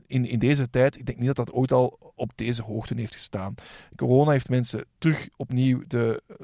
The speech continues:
lokalere omgeving doen ke-, doen leren kennen. Reizen naar het buitenland gaat in de toekomst alleen maar duurder worden. Ehm, gaat veel duurder worden. Ik, eh, ik geloof niet dat we nog lang, eh, de goedkope reizen, vliegtuigtickets gaan kunnen boeken zoals we die nu boeken. Dus ik denk,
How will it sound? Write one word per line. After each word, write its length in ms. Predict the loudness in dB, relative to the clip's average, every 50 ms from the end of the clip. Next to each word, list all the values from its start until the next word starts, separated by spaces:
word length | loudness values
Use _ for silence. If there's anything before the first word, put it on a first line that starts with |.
| -18 -10
lokalere 640 | -4 -4 -2 2 4 4 4 4 4 2 0 -2 -4
omgeving 720 | -2 -2 -2 -2 -2 0 0 2 2 2 2 0 0 0
doen 240 | 0 0 0 0 0
ke-, 200 | -2 -4 -4 -4 -4 -4
doen 160 | -2 -2 0
leren 260 | 0 0 0 -2 -2 -2
kennen. 260 | -2 0 0 0 -2 -4 -10 -20 -20 -20 -20 -16 -8
Reizen 580 | -4 -2 0 2 4 4 4 4 4 4 4
naar 120 | 4 2 2
het 100 | 2 4
buitenland 460 | 4 6 6 6 4 2 -2 -2 0
gaat 300 | 0 0 0 0 0 -4 -8
in 140 | -4 0 0
de 80 | 0 2
toekomst 400 | 0 0 0 0 -2 -4 -2 0
alleen 260 | 2 2 4 4 2
maar 180 | 2 0 -2
duurder 280 | -4 -4 -4 -4 -4 -4
worden. 380 | -4 -6 -6 -6 -4 -4 -6 -6 _ _ _ _ _ _ _ -12
Ehm, 260 | -8 -8 -6 -6 -6
gaat 180 | -8 -10 -10 -8
veel 260 | -2 2 2 4 4
duurder 240 | 6 6 6 6 4
worden. 380 | 4 2 2 2 0 0 -2 -2
Ik, 200 | -6 -8 -4 0
eh, 260 | 2 2 2 2 0
ik 120 | -2 -2
geloof 220 | 2 2 2 2 2
niet 120 | 2 0 2
dat 140 | 2 2
we 60 | 2 2
nog 160 | 0 0 2
lang, 260 | 2 2 2 2 2
eh, 240 | 0 0 0 0 -2 -2 -4 -6
de 120 | -6 -6 -4
goedkope 420 | -2 -2 -2 -2 -2 -4 -2 -4
reizen, 460 | -2 -2 0 0 0 0 0 -2 -2 -4
vliegtuigtickets 680 | -6 -6 -6 -4 -2 -2 -4 -4 -4 -4 -4 -2 -2
gaan 120 | -2 -4 -2
kunnen 220 | 0 0 0 2
boeken 200 | 0 0 -2 0
zoals 200 | -2 -2 -2 -2
we 80 | -4 -6
die 140 | -4 -4 0
nu 180 | 2 2 4
boeken. 260 | 4 2 2 2 0 0 -2 -12 -20 -20 -20 -20 -20 -6
Dus 160 | 0 2 2
ik 140 | 2 2 2
denk, 200 | 2 0 0 -2